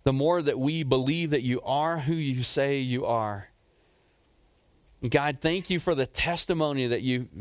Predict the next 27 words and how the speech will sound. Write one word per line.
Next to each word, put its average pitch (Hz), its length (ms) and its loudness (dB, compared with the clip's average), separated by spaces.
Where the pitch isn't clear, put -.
you've 120 340 0
given 160 300 2
us 127 160 -4
through 151 160 0
your 120 240 0
word, 131 380 0
that 131 100 -2
we 139 120 0
can, 143 240 -2
we 170 100 0
can 156 160 2
read 147 360 0
from 151 240 0
the 117 100 2
beginning 123 680 2
and 113 120 -2
see - 160 0
how 143 200 0
consistent 143 680 -2
you 135 220 -2
are 127 180 0
in 117 100 -2
your 117 120 -2
character 127 480 0
and 120 200 0
your 113 140 0
nature. 110 500 -4